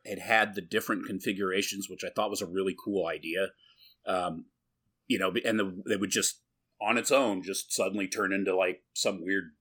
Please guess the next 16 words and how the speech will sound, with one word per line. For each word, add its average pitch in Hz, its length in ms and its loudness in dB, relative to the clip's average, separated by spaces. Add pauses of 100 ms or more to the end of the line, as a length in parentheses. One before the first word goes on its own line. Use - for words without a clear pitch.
dodecahedron 98 1080 -4
thing 85 380 -4
or 85 80 -8
something, 87 540 -2
and, 82 160 -10 (440)
you 90 160 0
know, 90 160 0
and 90 80 -2
they 117 60 8
were 113 80 6
just - 140 -8
kinda 120 160 -2
like, 87 180 -2
"What 131 200 2
is - 220 -4
that? 165 300 2